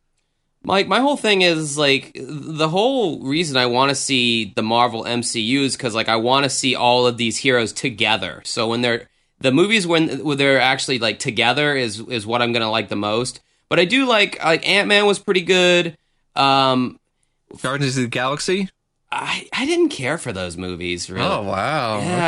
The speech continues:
Speaker 2: Okay.
Speaker 1: I don't know, man. I'm not really that into sci-fi, to be honest.
Speaker 2: Maybe that's it.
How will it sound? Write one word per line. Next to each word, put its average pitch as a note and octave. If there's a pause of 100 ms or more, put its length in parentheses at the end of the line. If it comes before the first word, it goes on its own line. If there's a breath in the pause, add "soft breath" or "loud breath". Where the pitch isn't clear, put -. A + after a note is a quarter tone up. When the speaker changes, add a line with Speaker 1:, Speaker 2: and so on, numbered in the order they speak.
Speaker 2:
Okay. G#2
Speaker 1:
I A#3
don't F#3
know, D3
man. D#3
I'm A#3
not C4+
really F3
that D#3
into C3
sci-fi, G#2+
to G#2+
be A2
honest. A2 (240)
Speaker 2:
Maybe B2+
that's A#2
it. G2